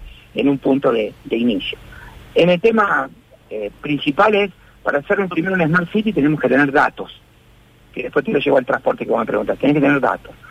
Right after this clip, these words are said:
Y es por eso que nosotros lo primero que hicimos es, hoy Córdoba es la primera ciudad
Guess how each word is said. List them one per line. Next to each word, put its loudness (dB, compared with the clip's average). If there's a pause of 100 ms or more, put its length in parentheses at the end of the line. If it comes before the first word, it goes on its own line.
(300)
Y 2
es -2
por 6
eso 0
que 0
nosotros 0
lo -2
primero -2
que -10
hicimos -2 (280)
es, -2
hoy 4
Córdoba 2
es 0
la -2
primera -4
ciudad 0